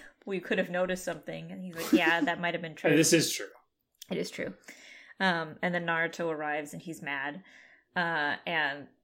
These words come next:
Speaker 1: Shikadai thanks him for rescuing class rep and co and kind of bows to him. And then Boruto yells at him and asks, like, "What are you doing about the purple?" Uh, and then Naruto just grabs him by the ear and drags him away. Uh,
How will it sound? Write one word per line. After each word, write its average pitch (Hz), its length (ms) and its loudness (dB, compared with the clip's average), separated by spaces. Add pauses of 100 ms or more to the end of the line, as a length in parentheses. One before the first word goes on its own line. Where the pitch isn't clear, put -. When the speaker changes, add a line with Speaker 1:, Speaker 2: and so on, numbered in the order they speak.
(200)
Speaker 1:
Shikadai 160 800 0
thanks 160 280 -6
him 160 220 -6
for 156 180 -8
rescuing 143 840 -6
class - 340 -12
rep 185 200 -2 (140)
and 175 180 -8
co 170 460 -4
and 143 160 -12
kind - 120 -12
of 165 100 -12
bows 160 300 -2
to - 60 -14
him. 165 400 -8
And 170 120 -10
then 160 200 -12
Boruto 156 440 -6
yells 147 320 -8
at - 80 -20
him 156 200 -8
and - 120 -14
asks, 127 360 -8
like, 147 200 -8 (160)
"What 262 160 -2
are 262 80 0
you 247 120 -2
doing 247 300 -2
about 226 220 -6
the 220 80 -6
purple?" 233 500 -4 (480)
Uh, 175 340 -4
and 175 140 -4
then 165 140 -6
Naruto 160 520 0
just 165 320 -10
grabs 156 320 0
him 165 120 -6
by 156 140 2
the 151 160 -4
ear 156 200 0
and 160 100 -4
drags 165 380 0
him 185 80 2
away. 160 380 -2 (480)
Uh, 160 340 -2